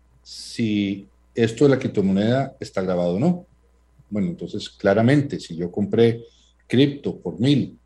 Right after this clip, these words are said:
y lo vendí una semana después por diez mil, ¿verdad? Tuve una ganancia.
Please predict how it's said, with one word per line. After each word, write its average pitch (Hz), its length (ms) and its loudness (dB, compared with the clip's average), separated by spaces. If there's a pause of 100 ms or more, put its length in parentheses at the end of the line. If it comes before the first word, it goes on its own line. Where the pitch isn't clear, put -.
y 107 60 -8
lo 90 140 -4
vendí 87 280 -2
una 113 160 0
semana 113 300 0
después 120 440 0
por 80 220 -12
diez 101 300 -4
mil, 117 340 -2 (960)
¿verdad? 185 240 -8 (180)
Tuve 92 180 -6
una 101 100 -2
ganancia. 95 560 -2